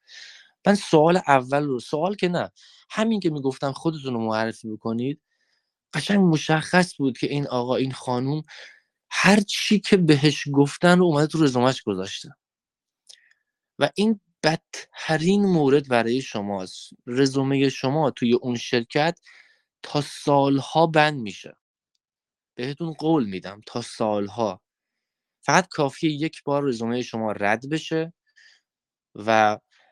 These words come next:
یا مثلاً مصاحبهٔ ناموفقی داشته باشید و طرف بفهمه که شما دروغ نوشتین توی رزومتون.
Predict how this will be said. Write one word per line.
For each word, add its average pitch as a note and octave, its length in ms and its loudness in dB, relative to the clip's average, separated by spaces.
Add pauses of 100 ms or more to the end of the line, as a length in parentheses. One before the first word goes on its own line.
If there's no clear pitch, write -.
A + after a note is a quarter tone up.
(140)
یا A#2 120 6
مثلاً A#2 240 -2
مصاحبهٔ A#2 800 -2
ناموفقی G2+ 760 -2
داشته D#3+ 340 -4
باشید D3 520 -4 (260)
و A2 140 -6
طرف C3 320 -2
بفهمه D#3 420 -2
که C3+ 100 -8
شما C3 220 -4
دروغ C#3 320 2
نوشتین F#2+ 460 -4
توی F#2+ 180 -2
رزومتون. F2+ 560 -4